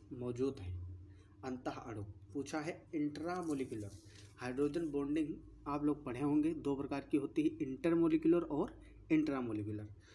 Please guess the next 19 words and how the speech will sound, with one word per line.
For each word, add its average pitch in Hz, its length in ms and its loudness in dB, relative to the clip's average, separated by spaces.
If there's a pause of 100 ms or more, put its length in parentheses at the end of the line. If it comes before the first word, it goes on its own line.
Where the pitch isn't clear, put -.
(320)
तो 127 100 -4
उसको 135 220 -6
थोड़ा 135 240 -6
सा 135 120 -4
देख 139 260 -2
लेते 147 220 0
हैं। 147 80 0
इसमें 151 180 0
option 139 300 -2
है 147 280 -2 (260)
एच 127 320 -2
टू 147 100 4
ओ, 151 160 2 (580)
एच - 320 -4
टू 135 120 2
एस, 143 220 0 (1000)
टू 147 120 4
नाइट्रोफिनॉल 147 760 2
और 156 320 -2